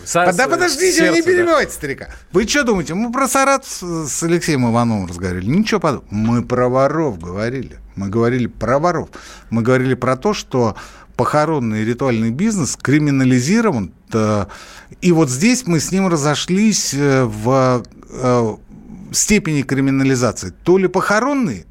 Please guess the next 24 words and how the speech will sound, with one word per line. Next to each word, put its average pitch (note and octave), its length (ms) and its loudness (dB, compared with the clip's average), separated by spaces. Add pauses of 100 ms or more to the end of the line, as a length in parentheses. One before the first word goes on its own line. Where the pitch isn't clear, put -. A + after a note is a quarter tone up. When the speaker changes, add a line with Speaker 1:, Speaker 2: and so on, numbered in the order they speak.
Speaker 2:
самый B2+ 380 -2
криминализированный, G#2 1000 -4
то - 160 2
Speaker 1:
То A3 80 4
ли A3 100 4
Speaker 2:
ли, - 60 2
Speaker 1:
мусорный. F#2 480 -6
Speaker 2:
то F#3 100 4
ли B3 100 2
мусорный. G#2 640 -2 (680)
И D#3+ 140 4
вот D#3+ 340 0
тут, B3+ 240 2 (240)
пожалуй, D3+ 580 0 (360)
пожалуй, B2+ 560 -2 (240)
пожалуй, B2 400 0
мы A#2 180 0
с - 100 -6
вами A2+ 400 -2 (220)
к A2+ 340 0
общему A#2 400 -2
знаменателю C3 560 0
не C3 100 2
придём, F3+ 360 0